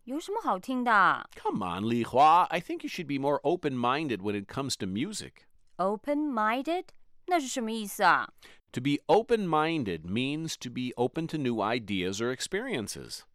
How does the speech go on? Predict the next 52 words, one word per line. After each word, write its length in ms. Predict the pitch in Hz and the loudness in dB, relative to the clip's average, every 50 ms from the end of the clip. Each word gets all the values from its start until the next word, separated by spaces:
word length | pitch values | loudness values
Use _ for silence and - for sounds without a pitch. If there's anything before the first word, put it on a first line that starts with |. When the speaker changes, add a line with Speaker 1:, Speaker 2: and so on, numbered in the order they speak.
| _ _ _ | _ _ _
Speaker 1:
啊， 480 | - 151 147 151 165 190 208 214 208 185 | -18 -14 -12 -8 -4 -2 2 2 2 2
I 220 | - - 196 233 262 | 2 2 0 0 -2
get 280 | - 233 196 190 185 | -2 -2 0 0 2
it. 220 | 190 208 220 - _ _ _ _ _ _ _ | 2 2 2 0 _ _ _ _ _ _ _
To 120 | - 269 247 | -8 -6 -6
be 220 | 202 254 247 240 - - | -4 -4 -4 -2 0 2
open-minded 920 | 226 262 302 294 320 320 302 302 294 294 285 302 339 339 294 208 160 147 - _ _ _ _ _ | 4 4 4 2 2 0 0 2 2 2 2 0 0 -2 -2 -2 -4 -4 -6 _ _ _ _ _
就 140 | - 226 208 | -6 -4 -4
是 160 | 190 202 180 | -4 -6 -8
宽 340 | - - - 202 196 208 208 | -8 -4 0 0 2 2 2
容、 400 | 226 190 175 180 190 208 220 - _ | 2 2 4 4 2 2 0 -4 _
思 240 | - - - 262 269 | -12 -10 -8 -6 -4
想 200 | - 175 - - | -2 -2 -4 -2
开 220 | - - 277 311 | -2 -2 -2 0
放 240 | 320 - 381 370 339 | 0 0 0 0 0
的 60 | 294 | -2
意 180 | 226 214 208 196 | -2 -4 -6 -8
思。 320 | - - - 185 143 - - - - _ _ - _ - | -8 -8 -6 -6 -6 -6 -8 -14 -20 _ _ -18 _ 0
哎， 200 | - 233 277 311 _ _ _ _ _ - | 0 0 0 0 _ _ _ _ _ -8
这 100 | - 359 | -6 -4
么 80 | 349 | -4
说 160 | 302 339 311 | 0 0 0
起 140 | 320 302 - | 0 0 0
来， 220 | 214 190 185 190 196 | 2 2 2 2 2
Larry， 420 | 214 220 226 226 214 190 151 - _ _ _ _ - | 2 2 2 2 0 -2 -4 -6 _ _ _ _ -8
你 200 | 269 233 202 190 | -6 -6 -4 -4
就 180 | - 381 453 | -2 -2 -2
不 140 | 392 349 302 | 0 -2 -4
是 120 | 302 285 285 | -4 -2 0
个 120 | 247 233 | 2 2
open-minded、 720 | - 233 233 226 277 247 233 226 214 214 226 220 214 185 - | 4 4 2 0 -2 -2 0 0 2 2 2 0 0 -2 -4
思 240 | - - - - 285 | -6 -8 -10 -8 -6
想 220 | - 262 196 165 | -4 -2 -2 -2
开 220 | 160 - 269 254 262 | -4 -2 -2 -2 0
放、 260 | - 294 254 226 208 | 2 2 0 0 0
勇 180 | 196 190 175 170 | -2 -2 -2 -2
于 120 | 190 226 | -4 -8
尝 260 | - - 214 175 196 | -8 -6 -6 -6 -6
试 140 | 233 - 349 | -6 -4 -2
的 100 | 294 277 | -2 0
人 260 | 240 208 185 175 185 220 | 0 0 0 0 -2 -2
呢。 380 | 247 247 247 247 247 247 240 - | -2 0 0 0 0 0 -2 -2
Speaker 2:
No 320 | - 110 120 123 127 139 | -2 0 2 2 4 4
way. 680 | 160 170 160 147 147 151 156 156 131 101 80 69 65 - | 2 2 4 4 4 6 6 4 2 0 -2 -4 -8 -6
I 240 | - 117 135 151 160 | -4 -2 0 0 0
am 240 | 139 113 110 101 92 | 0 -2 -4 -4 -2
very 300 | 107 127 175 202 190 160 | 0 0 2 2 4 2
open-minded, 640 | 151 165 - 160 147 143 139 135 135 123 107 104 | 2 2 0 -2 0 2 2 2 2 2 0 -2
Li 220 | 101 104 104 104 | -2 0 0 0
Hua. 360 | 98 - 104 98 98 101 107 - | 0 0 2 4 4 4 4 2
I've 200 | 101 98 98 98 | 0 -2 -4 -4
done 200 | 98 104 104 101 | -4 -4 -6 -6